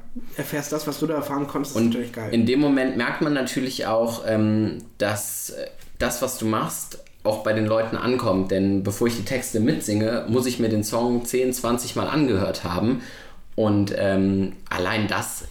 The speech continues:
Speaker 2: ist natürlich toll. Also
Speaker 1: Mhm.
Speaker 2: gerade für eine kleine Band wie uns, die, ähm,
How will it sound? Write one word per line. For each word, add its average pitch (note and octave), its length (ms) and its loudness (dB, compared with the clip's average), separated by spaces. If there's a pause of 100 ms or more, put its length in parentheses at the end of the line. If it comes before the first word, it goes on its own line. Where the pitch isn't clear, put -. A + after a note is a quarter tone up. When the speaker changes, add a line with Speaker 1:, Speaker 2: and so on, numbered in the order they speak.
Speaker 2:
ist - 160 -4
natürlich F#2+ 360 -2
toll. A#2 280 0
Also F#2 180 0
Speaker 1:
Mhm. - 40 -2
Speaker 2:
gerade A#2+ 220 0
für - 120 -2
eine G2+ 100 4
kleine A#2+ 340 -2
Band G#2+ 340 2
wie G#2 100 2
uns, A#2 500 2
die, G2+ 320 2 (480)
ähm, F#2+ 480 4